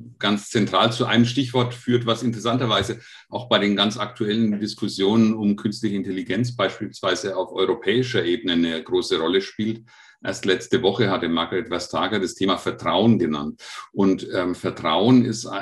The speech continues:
ist, ist, ist so die, die wesentliche Kategorie für, für das Thema Beziehung und Kommunikation, jetzt gerade in der seelsorgerlichen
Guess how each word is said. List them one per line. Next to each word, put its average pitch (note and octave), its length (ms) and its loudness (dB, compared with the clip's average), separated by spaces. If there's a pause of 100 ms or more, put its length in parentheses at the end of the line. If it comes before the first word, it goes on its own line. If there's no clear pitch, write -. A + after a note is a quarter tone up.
ist, - 320 -8
ist, - 440 -6
ist G2+ 260 -8
so G2 260 2
die, F2+ 340 -4
die F#2+ 220 -4
wesentliche G2+ 840 4
Kategorie G2+ 680 0
für, G2 600 2
für G#2 160 -4
das F#2+ 200 -4
Thema G2+ 520 0
Beziehung B2 560 2
und G2+ 160 2
Kommunikation, G#2 920 2
jetzt A2+ 180 2
gerade A2 220 0
in G#2 60 0
der G2 100 0
seelsorgerlichen F2+ 1040 -2